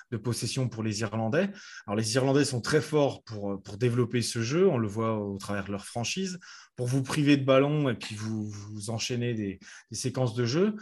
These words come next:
Mais là, clairement, les, les, les All Blacks ont été pris dans la nasse et ils n'ont pas réussi à s'en sortir, alors que d'habitude,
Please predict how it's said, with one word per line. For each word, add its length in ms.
Mais 80
là, 120
clairement, 540
les, 340
les, 300
les 100
All 120
Blacks 240
ont 80
été 180
pris 220
dans 100
la 140
nasse 500
et 60
ils 120
n'ont 60
pas 160
réussi 340
à 60
s'en 160
sortir, 360
alors 200
que 80
d'habitude, 560